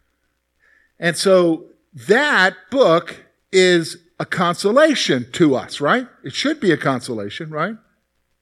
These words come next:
Although I find many Christians don't know Revelation, so they get freaked out. Would you agree with that one?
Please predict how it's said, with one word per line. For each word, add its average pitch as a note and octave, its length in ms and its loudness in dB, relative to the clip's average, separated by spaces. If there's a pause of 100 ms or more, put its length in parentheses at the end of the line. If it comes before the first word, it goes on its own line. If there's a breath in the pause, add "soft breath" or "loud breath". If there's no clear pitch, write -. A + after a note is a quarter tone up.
(720 soft breath)
Although F3 220 2
I G#3+ 140 6
find G#3+ 280 0
many G3+ 180 2
Christians F#3 400 -2
don't F3 360 2
know G#3+ 380 4
Revelation, D#3 540 2
so F3 160 -2
they D#3+ 100 0
get E3 180 -2
freaked F#3+ 360 -2
out. F3 400 0 (1300)
Would C3+ 140 -10
you E3+ 100 2
agree E3 180 2
with F3+ 160 2
that F#3+ 240 2
one? G3+ 260 -8